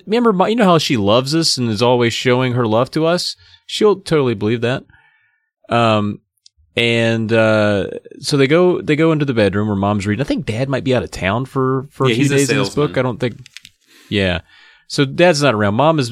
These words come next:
Speaker 1: is by herself in the bed reading a Stephen King novel, not unlike, you know, what I imagine Dylan does most nights. And Mom must be deep in this book, because it reminds me of my mom whenever she was deep in a book, and I'd be like,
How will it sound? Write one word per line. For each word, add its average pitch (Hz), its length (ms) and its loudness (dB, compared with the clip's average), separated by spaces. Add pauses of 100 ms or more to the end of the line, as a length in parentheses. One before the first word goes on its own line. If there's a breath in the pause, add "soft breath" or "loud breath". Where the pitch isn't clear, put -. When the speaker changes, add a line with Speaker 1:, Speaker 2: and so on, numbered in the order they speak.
Speaker 1:
is 113 180 -4
by 123 340 0
herself 113 460 0
in 113 80 -4
the 101 60 -4
bed 104 260 2
reading 113 260 -4
a 104 40 -2
Stephen 175 440 -2
King 202 340 -2
novel, 95 320 -2
not 107 240 -2
unlike, 92 320 -4 (280)
you 104 120 -6
know, 85 120 -6
what 90 160 -2
I 92 80 0
imagine 92 440 -4
Dylan 98 340 -2
does 95 220 -2
most 92 280 -4
nights. 123 320 -4 (760 loud breath)
And 113 760 0 (920)
Mom 165 280 2
must 202 200 2
be 131 120 0
deep 113 360 0
in 120 100 0
this 95 160 -2
book, - 500 -8 (320)
because 98 920 0
it 123 80 2
reminds 151 340 0
me 175 100 2
of 98 80 -2
my 107 220 0
mom 123 260 0
whenever 104 320 0
she - 180 -4
was 107 160 -2
deep 120 220 -6
in 113 80 -2
a 110 40 -4
book, 123 280 -2
and 104 100 -4
I'd 107 140 -2
be 110 60 -2
like, 113 180 -2